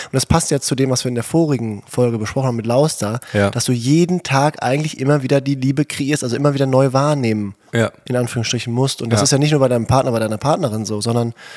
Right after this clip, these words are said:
Speaker 2: Nee, mit
Speaker 1: sondern halt
Speaker 2: allem.
Speaker 1: auch bei allen anderen Menschen, auch, und wenn's die Blume ist, ne, oder das Essen oder so, ne?
Speaker 2: Alles, du kannst ja alles achtsam machen.
Speaker 1: Ja.
Speaker 2: Ja.
Speaker 1: Und so mit jeder, mit jeder Connection auch. Und,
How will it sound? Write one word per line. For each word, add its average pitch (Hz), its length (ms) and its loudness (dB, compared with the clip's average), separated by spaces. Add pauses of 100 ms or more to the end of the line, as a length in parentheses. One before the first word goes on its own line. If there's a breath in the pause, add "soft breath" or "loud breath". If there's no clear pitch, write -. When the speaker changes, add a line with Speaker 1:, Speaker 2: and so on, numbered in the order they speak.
(260 loud breath)
Speaker 2:
Nee, 117 120 -2
mit 104 60 0
Speaker 1:
sondern 123 200 6
halt 143 100 6
Speaker 2:
allem. 139 80 4
Speaker 1:
auch 104 40 0
bei 143 120 6
allen 180 240 4
anderen 170 360 0
Menschen, 113 380 0
auch, - 520 0 (380)
und 127 120 0
wenn's 139 180 4
die 170 60 0
Blume 135 320 2
ist, 95 180 -8
ne, 117 120 -4
oder 123 140 0
das 127 160 4
Essen 123 300 -2
oder 98 180 -6
so, 98 180 -8
ne? 107 100 -8
Speaker 2:
Alles, 147 300 0
du - 80 -6
kannst - 200 -2
ja 123 80 2
alles 139 240 0
achtsam 101 500 -2
machen. 113 260 -2
Speaker 1:
Ja. 110 200 -4 (240)
Speaker 2:
Ja. 120 140 -4 (300)
Speaker 1:
Und 120 180 0
so 139 220 4 (140)
mit 135 180 -2
jeder, 147 260 4 (100)
mit 127 320 -4
jeder 139 180 -2
Connection - 440 -8
auch. 110 140 -4
Und, 117 180 -4